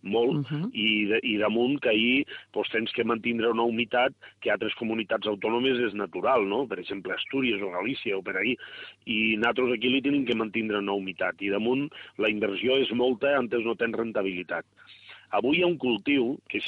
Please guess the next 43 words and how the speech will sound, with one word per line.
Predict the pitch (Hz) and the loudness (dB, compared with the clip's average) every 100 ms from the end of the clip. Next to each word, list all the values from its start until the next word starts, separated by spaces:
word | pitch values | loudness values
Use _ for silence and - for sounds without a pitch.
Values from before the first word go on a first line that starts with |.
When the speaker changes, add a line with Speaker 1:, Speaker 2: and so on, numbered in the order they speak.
| 104 | -2
Speaker 2:
Sí. | |
Speaker 1:
el | 165 | -2
sabiguéssim | 165 90 107 120 120 107 | -2 -2 -2 0 -2 -2
fer, | - 127 101 - - - - - - | 0 2 0 -4 -20 -18 -18 -16 -6
eh, | 101 101 101 101 101 101 98 - - 107 104 | 0 2 2 2 2 2 0 -6 -16 -16 -8
pues, | 107 107 - | -2 -2 0
Speaker 2:
Quin? | 185 | 0
Speaker 1:
hi | 170 | 2
ha | 147 | 4
molta | 156 131 127 | 4 2 2
demanda | 120 120 120 113 | 2 2 2 2
al | 107 | 2
món, | 113 131 127 151 | 4 2 0 -2
la | 104 | -2
melé. | 98 101 104 - _ _ _ - | -2 -2 -2 -6 _ _ _ -4
Speaker 2:
Ah, | 165 233 247 185 | 0 0 -2 -6
vale. | 139 180 156 - - - - | -8 -10 -12 -16 -20 -18 -8
Vale. | 117 | 0
Speaker 1:
Hi | 147 | 2
ha | |
molta | 160 151 139 | 4 4 4
demanda | 127 127 127 117 | 4 2 2 2
al | |
món. | 101 98 85 92 | 2 -2 -2 -4
Lo | 110 | -2
que | 120 | 0
passa | 131 - 160 | 0 2 2
és | 139 - | 0 0
que, | 120 | -2
mira, | 110 90 80 - - - - | 0 -4 -6 -14 -18 -18 -2
eh, | 113 117 120 | 2 2 2
als | 117 | 0
Estats | 143 131 | -2 0
Units | 151 147 175 - - - | 2 2 2 0 -6 -2
fan | 139 139 | 0 2
dos | 135 113 | 2 0
mil | 120 147 | 2 2
vuit-cents | 143 135 127 117 | 2 0 -2 -2
quilos | - 147 151 120 | 0 2 2 2
de | 113 | 2
gra | 110 127 175 - _ _ | 2 2 2 -2 _ _
per | 117 107 | 0 0
hectàrea. | 92 123 101 82 67 | 0 0 0 -2 -8